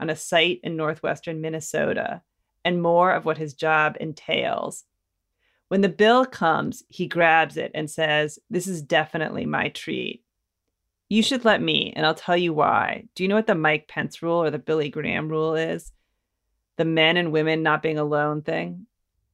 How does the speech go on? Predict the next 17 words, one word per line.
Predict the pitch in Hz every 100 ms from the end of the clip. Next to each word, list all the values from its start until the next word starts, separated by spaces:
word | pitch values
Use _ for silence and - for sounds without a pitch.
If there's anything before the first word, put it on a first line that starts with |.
| _
"Exactly. | 175 165 170 160 165 - 147 - - -
Which, | 180 175 175 -
well, | 170 170 170
my | 175
hunch | 180 - 247 247
is | 196
that | 170
you're | 156 151
not | 151 156 156 -
a |
Trump | - 160 151
supporter." | - 151 - - - - 170 _ _
Jack | - 156 156 -
rapidly | 151 151 147 151 117
shakes | 117 - -
his | - 120
head. | 151 - -